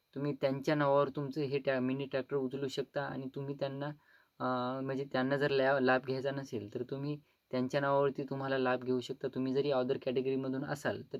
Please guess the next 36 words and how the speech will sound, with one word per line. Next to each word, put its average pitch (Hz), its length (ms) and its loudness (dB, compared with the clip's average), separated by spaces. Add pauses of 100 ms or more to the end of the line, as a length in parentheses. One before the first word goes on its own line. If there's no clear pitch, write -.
त्यांच्या 131 280 -2
नावावर 135 280 -2
तुम्ही 135 180 -6
हे 135 60 -6
ट्रॅक्टर 131 340 -4
उचलून, 135 380 -4 (580)
अ, 123 320 0
तुमचा 135 280 0
फायदा 131 300 0
करून 131 240 0
घेऊ 123 180 0
शकता. 135 360 -6 (600)
आणि 135 520 -2
त्यांना 135 240 0
देखील 135 440 -2
जर 127 160 2
गरज 135 280 2
नसेल, 120 440 -4
तर 120 100 -2
ते 135 220 -6
तुम्हाला, 135 400 -2
अ, 123 480 -6
नक्कीच 131 480 -4 (120)
याचा 135 280 -2 (100)
फायदा 123 220 0
करून 131 260 -4
देतील. 120 300 -2 (560)
तर 143 60 2
अशी 143 200 6
होती 175 160 6
मिनी 165 220 4
ट्रॅक्टर 156 280 2
योजनेविषयी 151 640 2
थोडक्यात 127 300 0
माहिती 131 260 -2
मित्रांनो. 135 340 -4